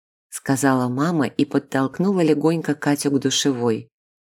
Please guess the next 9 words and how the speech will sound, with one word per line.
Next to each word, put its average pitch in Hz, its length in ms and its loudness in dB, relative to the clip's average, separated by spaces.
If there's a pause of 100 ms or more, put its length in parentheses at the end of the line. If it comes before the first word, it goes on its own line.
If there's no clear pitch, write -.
(120)
Катя, 170 340 -2
счастливая, 139 720 -2
улыбнулась. 123 1040 -2 (600)
«Мама 151 440 0
рядом. 117 560 -2 (460)
И 180 220 2
Иван 135 320 2
с - 160 -4
Ириной. 127 600 0